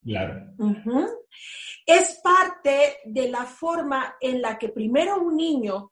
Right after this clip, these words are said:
Speaker 2: explora su cuerpo, porque los niños se tocan. Los
Speaker 1: Sí.
Speaker 2: niños de tres, cuatro años se tocan. ¿Y por qué se tocan? Porque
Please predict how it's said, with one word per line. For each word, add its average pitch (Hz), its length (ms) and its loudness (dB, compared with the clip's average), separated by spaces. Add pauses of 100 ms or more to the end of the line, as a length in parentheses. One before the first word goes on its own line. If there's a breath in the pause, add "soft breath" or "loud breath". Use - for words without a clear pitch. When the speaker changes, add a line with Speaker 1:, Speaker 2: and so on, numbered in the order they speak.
(320)
Speaker 2:
explora 269 560 4
su - 300 -4
cuerpo, 214 680 0 (540 loud breath)
porque 269 320 6
los 254 220 0
niños 320 360 -4
se - 340 -4
tocan. 339 380 -8 (400)
Los 226 160 -4
Speaker 1:
Sí. - 60 0
Speaker 2:
niños 302 320 -4
de 294 160 2 (120)
tres, 302 440 4
cuatro 294 460 2
años 277 440 -2 (140)
se - 320 -14
tocan. 294 520 -2 (500 soft breath)
¿Y 294 140 4
por 277 320 4
qué 330 160 -2
se 381 340 -8
tocan? 262 540 -2 (300 soft breath)
Porque 294 460 4